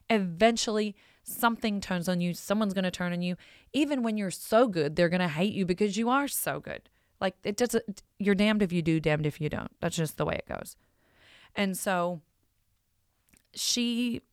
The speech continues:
lived basically for the, everyone's approval. Like, the, the applause at the end of the thing was, you know, that was her reason for being at the time, because that's, you know, that's how she was primed and groomed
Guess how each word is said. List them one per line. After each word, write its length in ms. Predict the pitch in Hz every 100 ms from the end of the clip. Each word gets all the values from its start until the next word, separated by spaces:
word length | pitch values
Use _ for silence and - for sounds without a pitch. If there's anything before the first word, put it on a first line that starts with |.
| _ _ _ _ _
lived 680 | 190 185 226 190 160 165 - 175
basically 600 | 170 170 - - 170 170
for 400 | - - 170 165
the, 320 | 165 165 - -
everyone's 440 | 170 175 175 165
approval. 440 | 165 - 185 165 143
Like, 200 | 80 - _ _ -
the, 120 | 170 - _ _ _
the 100 | -
applause 500 | 170 - 190 190 180
at 100 | 180
the 140 | - -
end 240 | 165 170
of 100 | 165
the 100 | 160
thing 280 | 156 277 262
was, 340 | 196 180 175 - _ _ _ _ _ _ -
you 120 | 226
know, 140 | 196
that 300 | 175 202 -
was 260 | 202 196 -
her 160 | 185
reason 400 | 170 175 175 180
for 140 | 170 175
being 460 | 160 240 175 151 -
at 140 | 175 165
the 80 |
time, 340 | 170 - 226 160
because 360 | 160 - 165
that's, 460 | - 170 - - - _ _ _ _ _ _ -
you 100 | 269
know, 140 | 208
that's 200 | 220 220
how 160 | 226 220
she 160 | -
was 160 | 202 202
primed 400 | - 180 190 214
and 180 | 202 180
groomed 460 | 180 170 190 202